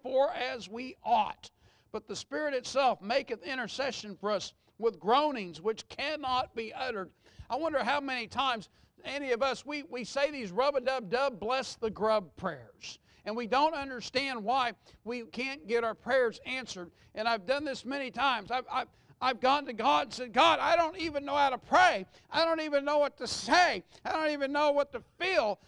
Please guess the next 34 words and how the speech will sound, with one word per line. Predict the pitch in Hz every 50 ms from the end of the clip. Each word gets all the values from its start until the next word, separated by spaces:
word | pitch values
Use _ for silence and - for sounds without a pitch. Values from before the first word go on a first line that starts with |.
| - -
I | - 311 330
don't | 330 311 320
know | 320 302
how | 294 262 240 302 311 311
to | 302 269
go | 220 269 311 359 370
through | 370 - 427 277
this." | 277 262 233 -
And | 214 285
there's | 285 285 208
been | - 302 302 294
a | 247
time | - 240 311 349 349 320
or | 302
two | 247 - 294 311
in | 294
my | 302 302
life | 294 302 330 349 339 - -
when | 285 277
I | 294 285
said, | - - 277 311
"Oh, | 311 320 349 403 440 403 277 - - - - - _ _ _
Holy | - 320 427 440 427 403 349 302 269 180
Spirit, | - - - - - - - 285 403 415 403 381 294 247 240 - _ _ - - - 202
go | 240 311 403 440 440 415
to | 349 285
God | 220 233 - 381 403 415 381 381
on | - 277 277 277
my | 294 320 330 330 320
behalf | 247 320 302 247 247 370 427 427 381 - 226 - _ -
because | 302 311 - - 330 320 320 -
you're | 349 370 403 392
the | 370 349
comforter. | - - - 480 466 - _ - 294 247 220 214 202